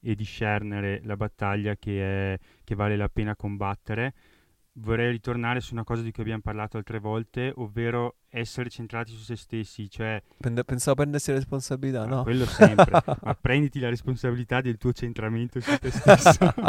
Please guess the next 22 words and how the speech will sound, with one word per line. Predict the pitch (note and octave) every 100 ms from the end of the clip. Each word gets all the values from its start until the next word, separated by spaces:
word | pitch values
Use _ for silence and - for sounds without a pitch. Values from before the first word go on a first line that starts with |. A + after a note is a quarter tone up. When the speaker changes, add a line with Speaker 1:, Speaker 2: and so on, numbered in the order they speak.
| -
Speaker 2:
<laughs> | C#4 B3 C3+ A#2+ -
Speaker 1:
Per | C#3 -
dire, | C3 C3+ A#2 G#2+ - _
se | - B2 A#2+ - -
prima, | C3+ D#3+ F3 F3+ F3+ - _ -
ehm, | A2+ A2+ A2+ G#2+ G#2 - _ _
chiediti | - B2 C3 D#3+ F3+ - F3 E3+ - _
che | - C3
uomo | B2 B2+ C3 C3+
vuoi | A#2+ A#2+ A#2
essere, | A#2 A#2 - A#2+ A#2 A#2 _
cosa, | _ B2 B2 A#2+ A#2+ A2+ -
cosa | - A#2+
vuoi | A#2+ A#2+ A#2+
diventare, | A#2 A#2 - A2 G#2+ A2+ A#2 - _ _ _ -
eh, | A2 A2 A2 A2 G#2
cioè, | - A#2+
scava | - B2+ C3+ D3+ D#3
su, | - C#3+ B2+
sul | - - C3 A#2+
tuo | - B2
essere | A2 A2 - - B2 C#3